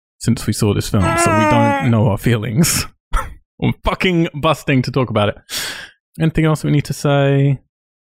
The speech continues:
Any other preamble? I think that's it. Christina,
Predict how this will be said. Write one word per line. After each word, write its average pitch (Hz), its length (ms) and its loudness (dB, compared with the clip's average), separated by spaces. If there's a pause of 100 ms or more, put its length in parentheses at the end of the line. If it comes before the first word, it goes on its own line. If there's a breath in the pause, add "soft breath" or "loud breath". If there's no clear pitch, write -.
(200)
Any 131 100 2
other 127 100 2
preamble? 127 640 0
I - 380 -20
think 123 80 2
that's 120 140 -2
it. 123 240 0 (420)
Christina, 135 460 -2